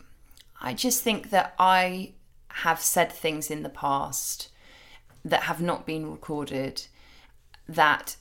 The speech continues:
if they were to be used as a defining yardstick for who I was, then I'd be hung.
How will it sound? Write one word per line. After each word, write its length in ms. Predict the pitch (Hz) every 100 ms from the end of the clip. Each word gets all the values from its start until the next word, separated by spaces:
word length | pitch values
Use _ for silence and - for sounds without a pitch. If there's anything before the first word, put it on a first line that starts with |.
| _ - - -
if 240 | 175 170 -
they 160 | 165
were 120 | 160
to 140 | 160 160
be 120 | 156
used 680 | 156 170 180 175 165 160 -
as 200 | 160 156
a 100 | 160
defining 960 | 156 - 160 - - 180 175 165 160 156
yardstick 580 | 160 151 147 - - -
for 140 | -
who 220 | 143 156
I 160 | 156 151
was, 720 | 151 147 131 - - - -
then 160 | - 175
I'd 240 | 180 175
be 80 | -
hung. 460 | 190 226 262 -